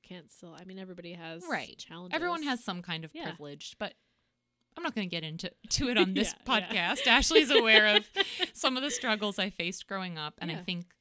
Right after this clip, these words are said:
Speaker 2: owning some of that
Speaker 1: Yeah.
Speaker 2: has helped me to go like, "Oh, maybe this is," you know, I've had some bad behavior in the past that
Speaker 1: Yeah.
Speaker 2: I, I'll own up to at this point in my life, and I,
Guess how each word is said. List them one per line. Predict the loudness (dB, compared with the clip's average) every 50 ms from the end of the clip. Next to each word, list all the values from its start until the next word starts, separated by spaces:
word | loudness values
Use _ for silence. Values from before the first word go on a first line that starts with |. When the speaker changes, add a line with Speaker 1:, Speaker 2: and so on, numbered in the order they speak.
| _ -16
Speaker 2:
owning | -14 -14 -12 -12 -10 -8 -8 -6
some | -8 -8 -10 -10
of | -10 -10
that | -10 -12 -12 -14 -14 -14
Speaker 1:
Yeah. | -14 -14 -10 -8
Speaker 2:
has | -8 -8 -8 -8
helped | -8 -10 -12 -12 -12 -12
me | -12 -10 -10
to | -12
go | -12 -12 -10
like, | -10 -12 -12 -12
"Oh, | -12 -12 -10
maybe | -10 -10 -8 -8 -8 -8
this | -8 -10 -10 -10 -8 -6
is," | -6 -8 -8 -10 -10
you | -10
know, | -10 -8 -6
I've | -6 -6 -6
had | -6 -8 -6
some | -6 -8 -8
bad | -8 -10 -12 -10
behavior | -12 -10 -10 -10 -10 -10 -10 -12
in | -12 -12
the | -14 -16
past | -14 -14 -14 -12 -12 -14 -14 -14 -16 -16 -16
that | -14 -14 -16
Speaker 1:
Yeah. | -16 _ _ -20 -20 -20 -20 _ _ _ _
Speaker 2:
I, | -20 -20 -20 _
I'll | -10 -8 -6 -6
own | -6 -6 -8
up | -10 -14 _ -16
to | -14 -14
at | -14 -14 _
this | -16 -16 -14
point | -14 -14 -14 -12 -12 -12
in | -12
my | -12 -12
life, | -14 -14 -14 -14 -14 -12
and | -12 -12
I, | -12